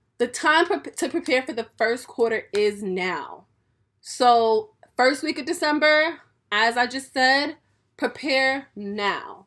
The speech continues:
It's going to happen sooner than we believe it. You know, twenty nineteen came in and left us like a damn ghost in the night. And now here we are, twenty twenty. Like,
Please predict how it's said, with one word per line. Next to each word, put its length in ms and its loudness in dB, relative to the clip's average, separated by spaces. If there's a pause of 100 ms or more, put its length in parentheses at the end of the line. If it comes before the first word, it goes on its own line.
(120)
It's 220 0
going 320 -2
to 140 -8
happen 420 -4
sooner 680 -6
than 440 -4 (300)
we 240 -8
believe 520 -6
it. 280 -14 (340)
You 160 -10
know, 360 -4
twenty 320 -4
nineteen 600 -4
came 340 -6
in 320 -4 (380)
and 280 -2
left 560 2
us 380 4 (300)
like 200 0
a 60 2
damn 380 2
ghost 360 2
in 120 4
the 100 6
night. 500 4
And 180 4
now 240 6
here 200 2
we 180 0
are, 440 2 (140)
twenty 720 -6
twenty. 840 -14 (560)
Like, 540 0